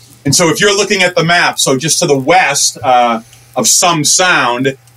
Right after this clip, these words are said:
you know, you'll see Echo Lake and Long Pond, and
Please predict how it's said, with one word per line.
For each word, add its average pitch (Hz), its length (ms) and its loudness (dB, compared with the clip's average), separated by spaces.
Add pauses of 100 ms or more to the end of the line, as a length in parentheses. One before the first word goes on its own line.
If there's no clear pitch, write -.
(100)
you 135 80 0
know, 127 60 2
you'll 147 220 2
see 175 420 0
Echo 139 380 2
Lake 120 340 0
and 117 160 0
Long 131 360 2
Pond, 123 520 2
and 107 180 -2